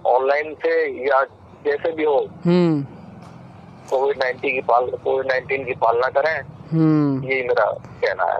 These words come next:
Speaker 2: और बाकी फिर अपने आप को creative mind के साथ कुछ और चीज़ों में भी, वो नया कुछ सीखने में भी involve कर सकते हैं।
Speaker 1: बिल्कुल।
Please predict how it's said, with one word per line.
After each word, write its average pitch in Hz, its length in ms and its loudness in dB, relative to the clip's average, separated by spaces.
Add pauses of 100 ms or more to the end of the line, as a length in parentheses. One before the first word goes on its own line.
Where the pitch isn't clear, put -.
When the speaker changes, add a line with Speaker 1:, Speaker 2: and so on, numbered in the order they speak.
Speaker 2:
और 254 100 2
बाकी 285 300 6
फिर 269 240 4
अपने 247 340 4
आप 277 200 4
को 294 120 4
creative 262 340 4
mind 254 240 4
के 262 100 6
साथ 247 140 6
कुछ 233 220 2
और 233 220 6
चीज़ों 240 280 6
में 247 140 6
भी, 262 80 6
वो 247 300 4 (100)
नया 190 360 6
कुछ 247 160 2
सीखने 247 400 6
में 269 140 6
भी 285 80 8
involve 254 320 6
कर 220 140 4
सकते 180 260 2
हैं। 135 180 0 (1040)
Speaker 1:
बिल्कुल। 131 400 -4